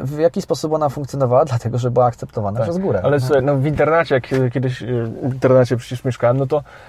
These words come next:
Speaker 2: tak samo była obcinka kotów, tak to się nazywało,
Speaker 1: <laughs>
Speaker 2: która była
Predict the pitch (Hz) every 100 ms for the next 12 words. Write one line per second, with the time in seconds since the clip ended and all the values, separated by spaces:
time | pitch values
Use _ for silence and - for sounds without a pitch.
0 | - - - 139 - 196 139 101 123 139
1 | 127 - 120 - 190 170 135 139 123 131
2 | - 123 - - 135 135 127 123 120 175
3 | - - - 151 143 156